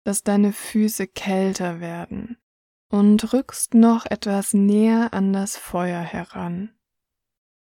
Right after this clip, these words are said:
Schon durchzieht dich eine neue Wärme. Kurz läuft dir ein Schauer den Rücken hinab.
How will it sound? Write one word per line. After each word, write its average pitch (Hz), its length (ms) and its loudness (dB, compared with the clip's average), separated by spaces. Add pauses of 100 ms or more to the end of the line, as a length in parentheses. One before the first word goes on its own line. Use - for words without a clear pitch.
(1800)
Schon 202 600 2
durchzieht 196 600 -4
dich 190 320 -4
eine 196 240 2
neue 196 680 2
Wärme. 170 580 -6 (2000)
Kurz - 600 -4
läuft 214 420 0
dir 208 200 2
ein 196 200 0
Schauer 180 540 -2
den 185 180 -2
Rücken 185 480 -4
hinab. 190 360 -4